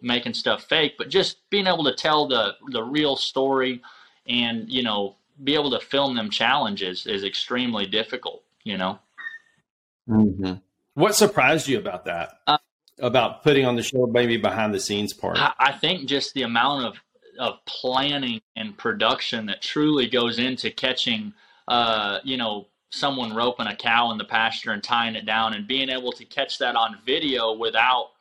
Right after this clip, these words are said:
Speaker 1: you know, seeing cameras and having to say, "You have to rope the cow right here." I mean, there's a lot of stuff that,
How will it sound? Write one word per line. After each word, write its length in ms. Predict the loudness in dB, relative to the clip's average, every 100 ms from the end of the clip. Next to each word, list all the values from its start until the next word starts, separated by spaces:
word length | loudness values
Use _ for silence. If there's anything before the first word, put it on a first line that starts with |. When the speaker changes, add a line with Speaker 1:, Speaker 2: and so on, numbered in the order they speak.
| _ _ _ _
Speaker 1:
you 140 | -6
know, 280 | -4 -4 -4 -8
seeing 400 | -8 -6 -6 -6
cameras 680 | -6 -4 -2 0 0 0 -2
and 120 | -4
having 340 | 0 -2 -2 -6
to 80 |
say, 300 | -4 -2 -2
"You 160 | -2 -2
have 260 | 0 0 -2
to 80 |
rope 280 | -2 -2 -2
the 100 | -6
cow 400 | -2 2 2 2
right 240 | 2 2 0
here." 460 | -6 -6 -4 -8 -14 _ _ _ -6
I 160 | -4
mean, 180 | -2 -2
there's 220 | -2 -2
a 80 | -2
lot 480 | -2 0 4 4 4
of 140 | 0
stuff 380 | -4 -2 -4 -4
that, 160 | -8